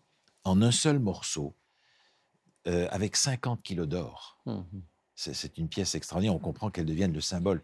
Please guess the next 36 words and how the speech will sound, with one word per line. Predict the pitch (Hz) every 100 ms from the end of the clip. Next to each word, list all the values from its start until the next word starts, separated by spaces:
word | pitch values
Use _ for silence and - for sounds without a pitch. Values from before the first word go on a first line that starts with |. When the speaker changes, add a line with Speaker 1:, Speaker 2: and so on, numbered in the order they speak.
| _ -
Speaker 2:
Alors, | 135 -
c'est, | - -
c'est | 170
intéressant | 170 185 185
Speaker 1:
d'Israël. | 214
Speaker 2:
parce | 156 -
que, | 165
sauf | - 190 190
erreur | 180 196
de | 165
ma | 135
part, | - 156 220 233 127 _ _ _ _ _ _ _ - _ 120
euh, | 104 107 - - - - -
euh, | 180
ce | - 151
sanctuaire, | 139 147 147 165 117 131
il | 113
n'existe | 104 104 - 131
plus, | 180 196 - _ 139
hein. | 110 147 151
Speaker 1:
Oui. | 135 - - -
Speaker 2:
Le, | 180 -
le, | 180 - 156 -
le | 139 151
seul | - - - - - - 233 190
objet | 151 143 135 214
dont | 160 143
on | 151
ait | 151
une | 135 123
trace | - 202 175 -
historique, | 143 - 139 160 202
c'est | -
ce | -
chandelier. | 143 139 117 113 104
Speaker 1:
Oui, | 143 123